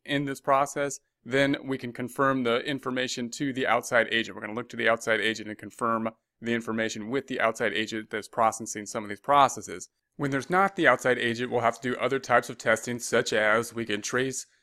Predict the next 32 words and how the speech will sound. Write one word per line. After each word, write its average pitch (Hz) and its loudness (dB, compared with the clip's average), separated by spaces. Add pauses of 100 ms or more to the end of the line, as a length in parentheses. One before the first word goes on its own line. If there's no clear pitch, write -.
(120)
uh, 117 4
the 107 0
transfer 135 0
of 120 0
the 117 0
shares 131 -2
between 120 -6
the 101 -4
stockholder 151 2
to - -8
the - -8
stock 139 0
register 135 -2
or 117 0
the 110 0
stock 131 2
certificate 120 -6
book. 110 0 (400)
Uh, 113 6
we're 131 2
gonna 131 4
add 139 6
up 139 4
or 120 -4
foot - 0
the 123 -6
shares 131 -2
outstanding 127 0
in 113 -2
the 107 -4
stock 120 2
register. 120 -2